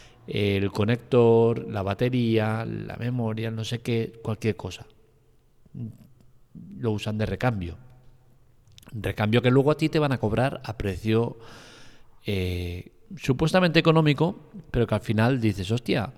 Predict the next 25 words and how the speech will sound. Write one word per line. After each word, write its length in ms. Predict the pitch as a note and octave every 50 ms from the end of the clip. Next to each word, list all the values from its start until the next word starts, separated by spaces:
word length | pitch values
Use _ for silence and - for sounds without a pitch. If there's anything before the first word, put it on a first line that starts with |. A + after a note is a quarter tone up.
| - - - - - - - - - - _ _ -
uh, 320 | - G2 F#3 D3 A2 -
qué 120 | - - B2+
guay, 320 | A#2+ A2 B2 D3 D#3 A#2+
me 120 | G2+ G#2 F#2
pone 180 | - A2+ A#2+
una 140 | C#3 C#3+ C3
pantalla 540 | A2 G#2 G2 G2 G2 A2 A#2+ C#3 D#3 D#3 -
y 180 | - - G2+
encima 300 | F2+ E2+ - A#2+ A#2+ D#2+
es 140 | C#3+ B2 -
la 140 | B2+ A#2+ A2
original 580 | G2+ G2+ G2+ F#2 - - G#2 G#2 B2+ B2+ A2 -
tal". 320 | - C3+ A#2+ G#2 F#2+ - - - - -
Mm, 680 | A2+ A2 G#2 G#2 G2+ G2 F#2+ F#2+ F#2 F2+ F#2 F#2+ G2 - - -
ojito, 520 | - A#2 G#2+ - - - B2 B2+ - F#2+ - - - - - - - _ _ - - -
te 80 | -
están 180 | G#2 - G#2+ G#2
poniendo 600 | A#2 A2+ A2+ A2+ A#2 C3 C3+ C#3 - - - - - - - - - - - - - - - _ _ _ _ _ _ _ _ _
una 480 | A#2+ A#2+ A#2 A2+ A2 G#2+ G2+ G2 F#2+
pieza 320 | - A2+ A2+ G#2+ - A#2+ A#2
robada. 460 | - G2 F#2 G#2+ C#3+ C#3 F#2+ F2 - - - - - - - _ _ - - _ - - - - - - - - - _ - - - - _ _ -
Una 220 | - G#2 F#2+ -
pieza 500 | - A2+ A2+ A2 - - A#2+ A#2 A2+ -
que, 560 | - A2 A2 A#2 A#2+ B2 - - - - - -
eh, 560 | - G#2+ G2 F#2 F#2 G#2 - - - - -